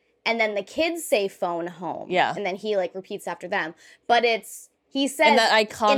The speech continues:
Speaker 1: the
Speaker 2: shot.
Speaker 1: iconic shot where he points, he says, "Home phone." Again,
Speaker 2: He says both.
Speaker 1: he said,
Speaker 2: At the end
Speaker 1: so
Speaker 2: of the
Speaker 1: we'll
Speaker 2: day,
Speaker 1: let
Speaker 2: he
Speaker 1: that
Speaker 2: said,
Speaker 1: one
Speaker 2: "We p-," I
Speaker 1: slide.
Speaker 2: mean, the kids picked up on phone home. We all picked up on phone
Speaker 1: We knew what he
Speaker 2: home.
Speaker 1: meant,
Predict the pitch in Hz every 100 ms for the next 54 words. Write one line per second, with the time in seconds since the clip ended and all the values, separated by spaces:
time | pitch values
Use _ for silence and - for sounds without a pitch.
0 | 214 240 226 185 175 277 349 - 440 403
1 | 302 - 220 214 208 302 240 208 - 262
2 | 330 - 202 175 185 _ _ 247 277 294
3 | 294 294 277 269 220 175 139 156 _ _
4 | _ _ _ _ _ _ _ _ - 277
5 | 359 339 311 - _ _ _ _ _ _
6 | _ 302 311 381 262 277 160 - 330 285
7 | 349 - 226 240 311 330 330 302 269 240
8 | 403 254 302 277 226 240 254 214 - 233
9 | 247 214 - 277 247 294 262 233 220 196
10 | 202 190 180 180 185 175 175 185 170 -
11 | 143 247 269 269 262 233 175 135